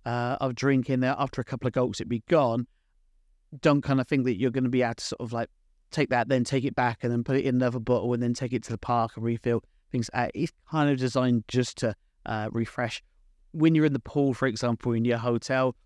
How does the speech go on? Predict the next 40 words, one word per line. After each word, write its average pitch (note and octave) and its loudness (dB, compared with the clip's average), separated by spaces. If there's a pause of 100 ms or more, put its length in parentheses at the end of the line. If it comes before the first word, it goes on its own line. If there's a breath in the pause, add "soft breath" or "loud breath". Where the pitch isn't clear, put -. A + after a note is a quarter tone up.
(140)
or A#2+ 2
just B2+ -4
wandering A#2+ 0
around, A#2 0
you A#2 0
might A#2 0
be - -20
gonna A2 0
meet G#2 0
a - -6
character, G#2+ -6
so, - -4
or G#2+ -2
wander G#2+ 0
around G#2 0
the G#2 -2
shop. - -4 (200)
It's - -20
a - -20
good - -4
place - -4
to G#2+ -10
go A2+ -4
and G#2 -4
fill F#2+ -4
up, - -10 (300)
okay? A2+ -4 (300)
What A#3 2
we F#3+ 6
always E3+ 4
generally D3+ 4
tend C#3 0
to C3 -4
do B2 2
is A#2+ 0
we B2+ -8
go B2+ -2
and B2 -2
send B2+ -4
someone, A#2+ -4